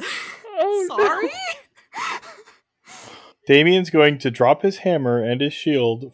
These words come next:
Speaker 3: fall to his knees, and just stare ahead and be like, "Love, i-, is that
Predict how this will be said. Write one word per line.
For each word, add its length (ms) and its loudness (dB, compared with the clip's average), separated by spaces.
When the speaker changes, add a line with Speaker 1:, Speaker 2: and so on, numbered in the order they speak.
Speaker 3:
fall 260 2
to 140 -4
his 240 0
knees, 520 -4
and 140 0
just 300 -4
stare 380 6
ahead 460 4
and 140 -6
be 120 -4
like, 240 -6
"Love, 360 -6
i-, 120 -16
is 200 -18
that 180 -12